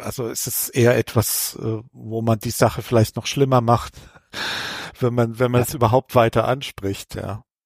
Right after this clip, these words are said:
Speaker 2: Ja, das ist jetzt ja nur einmal vorgekommen und muss ehrlich
Speaker 1: Ja.
Speaker 2: sagen, mit der Dame habe ich das dann nicht noch ausdiskutiert.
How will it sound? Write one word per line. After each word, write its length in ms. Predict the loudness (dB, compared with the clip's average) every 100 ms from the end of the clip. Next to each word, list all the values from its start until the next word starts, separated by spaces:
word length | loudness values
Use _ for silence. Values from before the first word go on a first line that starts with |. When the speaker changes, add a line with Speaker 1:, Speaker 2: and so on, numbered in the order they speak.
| _ _ _ _ 0
Speaker 2:
Ja, 300 | 4 6 6
das 140 | 4
ist 140 | 2 -2
jetzt 200 | 0 2
ja 120 | 4
nur 140 | 4
einmal 220 | 4 2
vorgekommen 640 | 2 -2 -2 -2 0 0 0
und 300 | -2 -4 -4
muss 160 | -2 -2
ehrlich 220 | -4 -2
Speaker 1:
Ja. 40 |
Speaker 2:
sagen, 200 | 0 2
mit 160 | 2 0
der 100 | 2
Dame 320 | 4 6 4
habe 140 | 2
ich 100 | 0
das 160 | -4 -2
dann 160 | 0 0
nicht 160 | 2
noch 160 | 2 2
ausdiskutiert. 920 | -2 -2 -4 -4 -8 0 0 0 -4